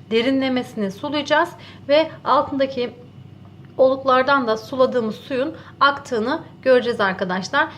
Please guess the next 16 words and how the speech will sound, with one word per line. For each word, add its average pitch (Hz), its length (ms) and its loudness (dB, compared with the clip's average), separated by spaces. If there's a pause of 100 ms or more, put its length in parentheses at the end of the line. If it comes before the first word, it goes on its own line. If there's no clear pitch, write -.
(200)
Ee, 214 260 0
bakın 285 360 0
hemen 254 380 2
şu - 280 -6
çiçeğimden 220 680 0 (760)
yavru, 214 440 4 (220)
şu - 140 -16
kaktüsümden, 226 680 -4
çiçek - 340 -6
diyorum 214 300 -2
bugün 208 180 -2
sürekli 214 400 -6
kaktüse. 247 600 -4 (340)
Ee, 202 200 4
şu 302 160 -2
kaktüsümden 277 760 0